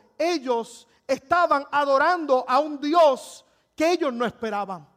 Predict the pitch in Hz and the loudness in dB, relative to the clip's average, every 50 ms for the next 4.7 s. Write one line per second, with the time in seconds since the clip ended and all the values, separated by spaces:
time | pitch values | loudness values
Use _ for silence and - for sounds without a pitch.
0 | _ _ _ _ _ _ - 302 294 - 330 294 - 311 294 285 269 277 294 294 | _ _ _ _ _ _ -6 -6 -4 -4 -6 -4 -2 0 2 2 2 2 2 0
1 | 294 294 - 285 240 208 190 285 294 311 311 285 277 294 285 - - - 330 311 | 0 0 -2 -6 -6 -4 -4 -4 0 2 0 0 2 0 -4 -4 0 -2 -2 -2
2 | 262 214 185 220 220 226 214 220 233 277 349 370 381 359 311 294 269 277 - - | -2 -4 -6 -8 -6 -6 -6 -6 -6 -2 -2 -2 -2 -4 -4 -4 -4 -4 -6 -10
3 | - _ - - _ _ - 302 269 277 - 269 254 254 254 233 - 359 330 339 | -20 _ -20 -20 _ _ -2 -2 -2 2 2 0 2 0 -4 -4 0 0 2 2
4 | 359 349 349 330 302 294 277 277 - 339 330 302 277 - | 2 4 2 2 2 0 -4 -4 0 2 2 2 0 -2